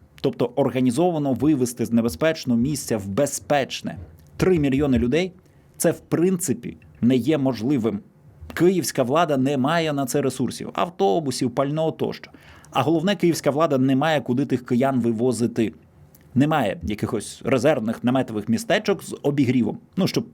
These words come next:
туди цих людей привезти. Тому про евакуацію от точно не йдеться. Це важливо розуміти. Але про що йдеться? Нащо тоді ці розмови заводити?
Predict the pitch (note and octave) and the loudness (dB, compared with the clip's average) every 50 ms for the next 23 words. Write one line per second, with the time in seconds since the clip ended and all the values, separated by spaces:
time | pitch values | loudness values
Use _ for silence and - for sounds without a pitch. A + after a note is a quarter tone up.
0 | - - - A#2+ A2+ D#3 A3 - - E3+ E3 - A#2+ A#2 A#2 C3+ D3+ D3 - - | -18 -6 -4 0 0 0 0 0 0 -2 0 0 0 2 2 0 0 -2 -6 -16
1 | - - - - - B2+ B2 A#2+ - - - - - _ _ - - - - - | -20 -8 -4 -2 -2 0 -2 -2 -4 -8 -14 -16 -18 _ _ -20 -20 -20 -20 -20
2 | - - - D3+ F3+ A3 G#3 A3 - G3 - - - - - F3+ F3+ C#3+ D#3 D3 | -12 -2 2 4 4 4 4 4 6 4 4 4 2 2 2 2 4 4 2 0
3 | - - B2+ C3 D3+ E3+ E3 E3 - - - - - - C#3+ - - - - D3+ | 0 0 2 4 4 4 2 0 -2 -6 -6 -4 0 0 0 0 0 0 2 2
4 | C#3 D#3 D#3 - - D3+ D3 C#3 B2+ B2 G2 G2 - - - - - - - - | 4 2 2 0 -2 -2 0 2 2 2 0 -2 -2 -6 -10 -14 -16 -18 -20 -20
5 | - - - - - - - - - - - - - C#3+ D3+ D3+ B2 G#2 A#2 A2+ | -20 -20 -20 -20 -20 -20 -20 -20 -20 -14 -4 0 2 2 2 2 0 0 0 0
6 | A#2 A#2 G#2 G#2 G#2 F#2 - - - _ _ _ - - - - - - C3+ D3+ | 0 -2 -2 -4 -6 -8 -10 -12 -18 _ _ _ -20 -20 -20 -6 0 4 4 6
7 | F3+ F3+ - F3 F3 - - F#3 E3+ C3+ A#2 A2 C3+ D3 F3+ G3 - - F3 D#3+ | 6 4 2 0 0 2 2 2 4 4 4 4 2 2 2 0 0 -2 -2 -4
8 | - - _ - B2 A#2+ D3 F3 G3 F#3+ - - C#3 - B2+ B2 F3 F3 - - | -4 -10 _ -2 0 2 2 2 2 0 -2 -4 -2 -2 -2 -2 -2 -2 0 0
9 | D#3+ D3 C#3+ A#2+ G#2+ C#3 E3 D3 C3+ A#2+ G2+ C3+ B2 A2 D#3 D3+ G#2+ G#2+ - - | 2 2 2 2 2 0 2 2 2 2 2 0 0 2 0 0 0 -2 -4 -6
10 | - | -10